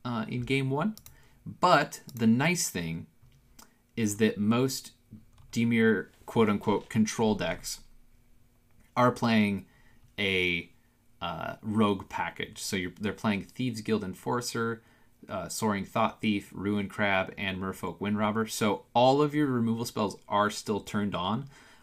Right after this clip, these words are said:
A lot of times, though, their, uh, game plan, the way they kill is eventually those things,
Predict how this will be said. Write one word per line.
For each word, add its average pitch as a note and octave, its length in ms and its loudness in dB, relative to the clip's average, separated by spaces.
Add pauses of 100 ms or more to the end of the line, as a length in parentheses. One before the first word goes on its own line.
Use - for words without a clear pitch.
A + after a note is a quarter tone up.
A G#2 60 -6
lot G2 240 0
of G#2 100 -4
times, G2 420 0
though, F#2 360 0
their, F2+ 720 -2 (1300)
uh, F#2+ 300 -2 (120)
game A2 280 6
plan, B2 520 2 (640)
the G#2+ 220 0
way B2+ 200 6
they G#2+ 280 2
kill B2+ 440 0
is D3 160 2
eventually D3 520 2
those C#3 280 0
things, C#3+ 420 -4